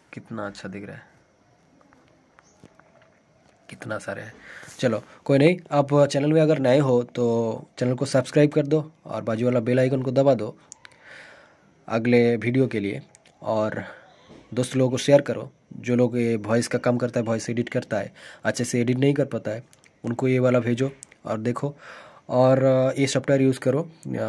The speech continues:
फ्री है, बिल्कुल फ्री है, BandLab है। और कुछ अगर चाहिए, जानना चाहते हो तो मेरा Instagram में डीएम करो, अ, मिस्टोए एट बोल के सर्च करोगे आ जाएगा,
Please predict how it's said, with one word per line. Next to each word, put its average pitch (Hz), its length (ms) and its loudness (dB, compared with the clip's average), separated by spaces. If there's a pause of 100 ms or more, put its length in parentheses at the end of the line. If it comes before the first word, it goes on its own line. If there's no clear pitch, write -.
(200)
फ्री 147 160 6
है, 131 160 4
बिल्कुल 120 300 -2
फ्री 123 220 -4
है, 120 200 -4 (200)
BandLab 117 440 2
है। 127 160 -6 (920)
और 117 160 2
कुछ 147 300 0
अगर 131 220 0
चाहिए, 131 320 2
जानना 117 300 -2
चाहते 123 280 -6
हो 127 140 -6
तो 113 300 -8 (380)
मेरा 127 240 4
Instagram 131 500 0
में 131 180 -2
डीएम 143 240 4
करो, 123 260 -6 (400)
अ, 110 200 -6
मिस्टोए 139 480 2 (260)
एट 135 200 4
बोल 131 140 0
के 127 120 -8
सर्च 123 240 0
करोगे 120 320 0
आ 110 120 2
जाएगा, 107 340 -2